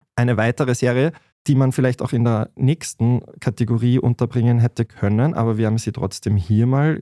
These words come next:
gefeatured, ist die Serie Wonder Man. Sie gehört zu den wohl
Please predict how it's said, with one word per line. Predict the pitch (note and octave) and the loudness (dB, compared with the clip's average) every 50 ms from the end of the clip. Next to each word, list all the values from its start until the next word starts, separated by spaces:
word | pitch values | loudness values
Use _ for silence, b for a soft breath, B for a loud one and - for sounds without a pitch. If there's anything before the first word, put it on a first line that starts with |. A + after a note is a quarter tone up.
| _ - | _ -8
gefeatured, | - B2 - - D3 - - D3 - | -8 -6 -2 -2 -4 -2 -2 -4 -4
ist | - - A#2+ B2+ C#3+ C#3 - - - - | -2 0 0 0 0 0 -4 -8 -6 -6
die | A#2 | -4
Serie | A2+ - G#2 G2+ G#2 A2 G#2+ G2 | -2 -2 -2 0 0 0 0 0
Wonder | F2 G2 A2 A2+ A2 G2 | 0 0 0 0 0 0
Man. | F2+ E2+ F2 F#2+ A2 C3+ D#3+ b b b b b b _ - | 0 0 0 2 2 0 0 b b b b b b _ -10
Sie | - - F3 | -4 -4 -2
gehört | D3+ D#3+ D3 D3 C3 - | 0 2 2 2 0 0
zu | - C#3 | -2 -2
den | B2 B2+ B2+ A#2 | 0 0 2 2
wohl | A#2+ A#2+ B2 | 2 0 0